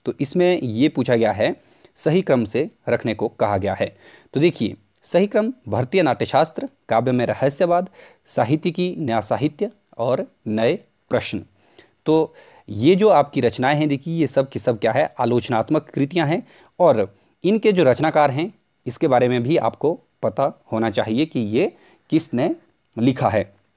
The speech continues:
तो यहाँ पर देखिए, अगर हम सबसे पहले भारतीय नाट्यशास्त्र की बात करें तो इस तरीके के जो प्रश्न हैं देखिए, जो आपको क्रमानुसार लगाने को आते हैं, ये बहुत ज़्यादा प्रश्न इस तरीके से पूछे जाते हैं।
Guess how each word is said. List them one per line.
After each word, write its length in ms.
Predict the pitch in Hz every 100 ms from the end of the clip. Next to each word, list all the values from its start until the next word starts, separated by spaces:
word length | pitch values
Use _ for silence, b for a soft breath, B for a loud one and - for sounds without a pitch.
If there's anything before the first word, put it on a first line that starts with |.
| _ _ _ _ -
तो 60 | -
यहाँ 200 | 160 170
पर 120 | 208
देखिए, 300 | 202 202 214
अगर 180 | 185 160
हम 360 | 180 175 117 -
सबसे 300 | - 160 -
पहले 400 | 196 131 123 110 - B B B 113
भारतीय 500 | 101 131 156 185 214
नाट्यशास्त्र 600 | 151 135 127 156 160 151
की 120 | 120
बात 240 | 110 107
करें 200 | - 131
तो 160 | 175 190 -
इस 160 | 151
तरीके 240 | 180 190 214
के 120 | 196
जो 120 | 143
प्रश्न 300 | 127 139 160
हैं 140 | 123
देखिए, 340 | 120 104 151 - b b b b
जो 180 | 120 147
आपको 300 | 139 135 170
क्रमानुसार 560 | 160 147 151 143 185 185
लगाने 320 | 139 123 120
को 100 | 127
आते 260 | 117 110
हैं, 160 | 147 185 B B B 110
ये 300 | 139 214 208
बहुत 400 | 127 135 175 127
ज़्यादा 260 | 127 165
प्रश्न 300 | 190 143 139
इस 120 | 123 -
तरीके 280 | 120 117
से 200 | 113 185 349 b b -
पूछे 220 | 147 139
जाते 260 | 117 101 113
हैं। 200 | 110